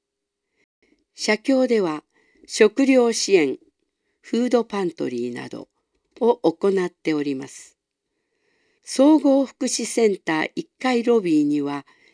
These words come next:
収集ボックスを常設しています。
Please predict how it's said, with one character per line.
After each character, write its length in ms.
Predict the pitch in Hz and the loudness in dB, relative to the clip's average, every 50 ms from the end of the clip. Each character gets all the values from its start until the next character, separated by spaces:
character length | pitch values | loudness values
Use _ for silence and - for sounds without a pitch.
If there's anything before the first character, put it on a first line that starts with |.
| _ _ | _ _
収 360 | - - - - 254 302 339 | -8 -6 -2 2 2 4 2
集 360 | 320 - - - 277 277 262 | 2 0 0 0 0 0 2
ボ 140 | 247 262 262 | 2 0 0
ッ 60 | 262 - | 0 -2
ク 80 | _ - | _ -16
ス 260 | - - - - 156 | -14 -10 -4 -2 0
を 140 | 147 139 107 | 0 0 -2
常 300 | - - - 151 175 190 | -4 -4 -2 -2 -2 -2
設 360 | 185 - 180 170 - - 170 | -4 -8 -10 -10 -10 -12 -14
し 100 | 165 - | -14 -6
て 100 | - - 151 | -4 -4 -2
い 80 | 147 | -2
ま 160 | 143 139 143 | -4 -6 -8
す。 280 | 139 - - - - _ | -12 -14 -16 -18 -18 _